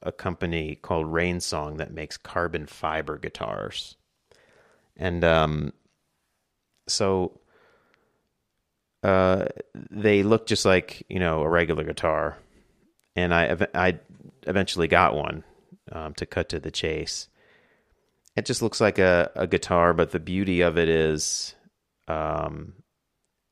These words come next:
that you can just leave it out. I mean, you can play it outside. No humidity and temperature swings affect it at all. The tuning, th-, there's not, they're not gonna crack.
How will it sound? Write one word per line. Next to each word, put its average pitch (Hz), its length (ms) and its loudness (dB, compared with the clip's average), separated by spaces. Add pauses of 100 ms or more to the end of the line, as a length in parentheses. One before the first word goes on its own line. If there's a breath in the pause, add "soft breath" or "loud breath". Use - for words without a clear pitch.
(200)
that 80 540 -2
you 90 120 -2
can 87 200 -4
just 82 200 -4
leave 82 300 -4
it 78 80 -2
out. 80 340 0
I 78 60 -8
mean, 78 180 -10
you 78 80 -8
can - 120 -10
play 80 300 -6
it 73 120 -4
outside. 76 920 -4 (760 soft breath)
No 95 400 2
humidity 85 640 -4
and 80 100 -2
temperature 80 460 -8
swings 78 500 -6
affect - 460 -4
it 78 100 -6
at 80 160 -4
all. 69 300 0
The - 100 -12
tuning, 78 600 -6
th-, - 180 -10
there's 80 240 -6
not, 80 180 -8
they're 85 120 -8
not 78 160 -10
gonna 76 160 -10
crack. 76 580 -6